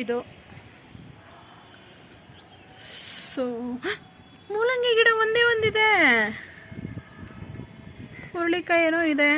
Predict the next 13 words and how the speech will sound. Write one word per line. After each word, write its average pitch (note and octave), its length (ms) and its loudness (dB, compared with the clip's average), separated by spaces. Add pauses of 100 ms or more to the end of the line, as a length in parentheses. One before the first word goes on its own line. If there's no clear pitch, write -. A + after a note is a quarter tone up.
(680)
ಅಯ್ಯೋ, F#4 160 2 (100)
ಇಲ್ಲಿ F#4 220 2
ಇಲ್ವೇ F#4+ 320 2
ಇಲ್ಲ F4+ 120 4 (120)
ಫ್ರೆಂಡ್ಸ್, F4+ 360 0
ನೋಡಿ E4+ 260 0 (920)
ಇಪ್ಪ. - 140 -6 (400)
ಅಯ್ಯಪ್ಪ F#4 520 -2 (1400)
ಫ್ರೆಂಡ್ಸ್, F4+ 320 0 (100)
ನೋಡಿ D#4 260 0 (140)
ಗಿಡ C4+ 140 -2 (280)
ಎಲ್ಲ C#4+ 160 -2 (280)
ತಿಂದಾಕ್ಬಿಟ್ಟಿದ್ದಾವೆ D4+ 960 0